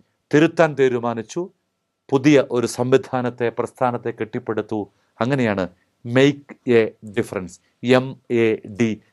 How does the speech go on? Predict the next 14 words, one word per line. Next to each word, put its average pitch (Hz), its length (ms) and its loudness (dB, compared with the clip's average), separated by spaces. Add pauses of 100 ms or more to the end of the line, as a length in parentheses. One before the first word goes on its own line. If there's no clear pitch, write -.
എന്ന് 117 200 -6
പറയുന്ന 98 360 -4 (360)
ഒരു 104 100 2 (120)
സംഘടന 117 340 -2 (140)
ഉണ്ടായത്. 87 380 -12 (380)
നമുക്കും 117 340 2 (680)
ഈ - 20 4 (200)
നെഗറ്റീവ് 143 540 2 (100)
ചിന്തകളെ 110 460 0 (440)
ക്രിയാത്മക 135 640 2 (100)
ചിന്തകളാക്കി 107 640 -4 (400)
പോസിറ്റീവാക്കി 135 800 0
മാറ്റാം. 92 300 -8 (480)
പ്രാർത്ഥിക്കാം. - 420 -10